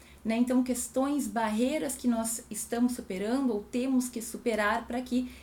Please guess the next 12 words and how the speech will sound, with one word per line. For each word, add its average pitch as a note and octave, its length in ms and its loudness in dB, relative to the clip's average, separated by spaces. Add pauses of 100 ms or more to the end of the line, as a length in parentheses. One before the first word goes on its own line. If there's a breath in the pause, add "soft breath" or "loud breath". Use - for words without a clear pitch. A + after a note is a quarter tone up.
efetivamente, A#3+ 1040 0 (140 loud breath)
a G#3 120 0
gente A#3+ 180 2
consiga A#3+ 460 0
ter B3 180 0
ferramentas A#3+ 1040 0
digitais G#3+ 480 -2
à A3 40 -2
disposição A3 640 -4 (260 loud breath)
para B3 320 2
o B3 60 4
ensino, A3+ 580 2